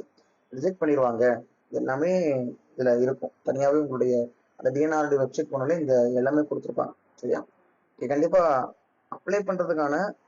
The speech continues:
ஆஹ், எல்லா இன்ஸ்ட்ரக்ஷன் நான் சொல்லியாச்சு. ஒருவேளை உங்களுக்கு இதுல ஏதோ ஒரு டவுட் இருக்குன்னா தாராளமா கமெண்ட்ல போடுங்க. நான் அதற்கு தகுந்தாப்புல உங்களுக்கு ரிப்ளை பண்றேன். சரிங்களா?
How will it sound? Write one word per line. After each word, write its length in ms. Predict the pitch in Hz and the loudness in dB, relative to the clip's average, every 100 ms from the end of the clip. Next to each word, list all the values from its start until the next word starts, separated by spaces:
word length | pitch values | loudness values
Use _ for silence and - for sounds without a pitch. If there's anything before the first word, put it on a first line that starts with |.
| _ _ _ - | _ _ _ -10
ஆஹ், 280 | - 131 127 | -6 -4 0
எல்லா 280 | 135 156 175 | 2 2 2
இன்ஸ்ட்ரக்ஷன் 460 | 160 156 170 - 170 | 0 -2 -6 -8 -4
நான் 140 | 151 - | -4 -4
சொல்லியாச்சு. 480 | 139 151 139 - - - _ _ _ - | 2 4 4 0 -6 -8 _ _ _ -6
ஒருவேளை 340 | 147 160 190 190 | 2 2 4 2
உங்களுக்கு 380 | 170 160 - 190 - | 0 -2 -2 -4 -2
இதுல 260 | 160 175 214 | -4 0 0
ஏதோ 180 | 185 180 | 2 2
ஒரு 140 | 190 | 4
டவுட் 300 | 156 165 175 | 4 2 2
இருக்குன்னா 280 | 160 139 139 - - _ 139 | -4 -2 -4 -4 -10 _ -2
தாராளமா 440 | 143 165 185 185 | 0 2 0 0
கமெண்ட்ல 380 | 156 156 170 156 | 0 -2 0 -2
போடுங்க. 360 | 143 131 123 - - _ _ _ _ - | 0 0 0 -2 -4 _ _ _ _ -4
நான் 280 | 151 170 170 | 0 2 2
அதற்கு 260 | 147 170 170 | 2 0 0
தகுந்தாப்புல 540 | 156 175 180 180 180 | -2 0 0 0 0
உங்களுக்கு 320 | 165 147 135 127 117 117 - _ _ 143 | 0 0 2 4 4 2 -4 _ _ -4
ரிப்ளை 240 | 135 180 | 0 0
பண்றேன். 440 | 151 135 135 139 - _ _ _ | 0 -2 0 0 -4 _ _ _
சரிங்களா? 300 | - 127 | -10 -2